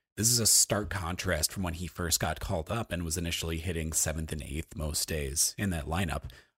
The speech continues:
Um, I also mentioned in my first write-up of Thomas that you shouldn't really be concerned with his lack of walks early on, as the skills allowed him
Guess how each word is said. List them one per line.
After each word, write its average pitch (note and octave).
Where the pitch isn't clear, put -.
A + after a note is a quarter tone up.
Um, F2+
I A2+
also D3
mentioned A#2+
in F#2
my E2+
first -
write-up D2+
of E2
Thomas E2+
that -
you F2
shouldn't E2
really F2
be E2
concerned E2
with D#2+
his E2
lack D#2
of E2
walks D#2+
early A2
on, A#2
as G2+
the D#2
skills E2+
allowed D#2+
him E2